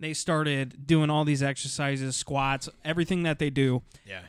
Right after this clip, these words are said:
Speaker 1: And the guy is gassed. He's done. He's like, "All right, all right, I made it through the workout." And then Yadi says, "All right, let's go block pitches,"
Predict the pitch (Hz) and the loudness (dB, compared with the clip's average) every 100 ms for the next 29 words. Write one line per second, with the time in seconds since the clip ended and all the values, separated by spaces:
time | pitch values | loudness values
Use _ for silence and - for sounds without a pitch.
0 | - - 151 143 143 156 160 147 131 - | -14 -4 0 0 2 4 4 4 -2 -2
1 | 151 127 113 - - 165 143 131 131 160 | 0 0 -4 -8 -6 -4 -4 -6 0 2
2 | 131 120 131 151 143 139 147 185 156 - | 2 -4 -2 -2 -2 0 4 6 4 2
3 | - - - 170 - - - - 156 170 | -12 -10 0 2 2 -6 -20 -14 -2 4
4 | 180 170 196 170 160 170 143 95 - - | 4 2 -2 -2 0 0 -2 -8 -12 -20
5 | - _ _ _ _ 165 165 156 156 156 | -20 _ _ _ _ -4 0 2 4 4
6 | 151 156 139 147 143 135 139 170 151 147 | 4 2 2 2 2 -2 -2 0 2 0
7 | 131 156 139 113 - | -2 -4 -4 -6 -12